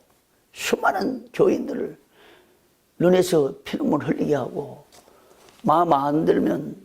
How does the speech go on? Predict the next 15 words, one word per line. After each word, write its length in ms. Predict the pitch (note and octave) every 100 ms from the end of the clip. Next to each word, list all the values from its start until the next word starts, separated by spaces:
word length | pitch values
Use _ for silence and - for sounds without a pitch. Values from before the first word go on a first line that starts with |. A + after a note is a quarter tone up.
| -
뭐 160 | D#3
해쳐버리고 760 | C#3+ G#3 - G3+ D3+ D3 - - - - _ _ _ - - _
이런 840 | C#3+ D#3+ F#3+ A#4+ A#4 G#4+ C#4 B3 - - - - _ _
불법을 420 | - F#3+ G#3 F3+ D#3
행하고 560 | - D#3 C#3 C#3 - _ _ _ _ _ _ _ _ _ _ _ _ _ -
교인들 380 | F3+ F#3+ E3 D#3
몰래 280 | D3 D#3
죄를 340 | D3 - D#3 D3
범하고 600 | D#3 C#3 B2+ A#2 A#2+ - _ _ _ _ _ _ _ _ -
이렇게 280 | A3 -
살다 320 | G#3+ A3 F4 F#4
보니까 500 | E4 C#4+ D4+ - - - - _ _ _ _ _ _ _ _ -
본부에 680 | - F3 G3+ A3+ F#3+ E3+ -
사람들이 540 | - - E4 D4 F3+
몰려와가지고 840 | E3+ C#3+ C3 F3 D#3 D3 C#3+ -